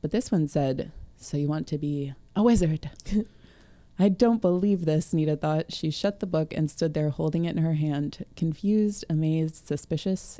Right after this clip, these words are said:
and delighted. If it was a joke, it was a great one.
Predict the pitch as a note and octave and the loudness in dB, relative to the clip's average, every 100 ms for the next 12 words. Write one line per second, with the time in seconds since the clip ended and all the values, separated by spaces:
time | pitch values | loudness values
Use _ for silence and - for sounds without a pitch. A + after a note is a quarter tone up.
0 | - D3+ D3 - C#3 E3+ G#3+ - - D#3+ | -4 -2 -2 -4 -8 -4 -4 -4 -6 -8
1 | - - - - F#3 F3 D#3 D#3 - G3+ | -10 -20 -20 -6 -2 0 0 -2 -2 0
2 | F3+ - - - E3 D3+ - E3+ E3 - | 0 -2 -8 -2 -2 -2 -6 -4 -4 -4
3 | E3 D#3+ | -4 -4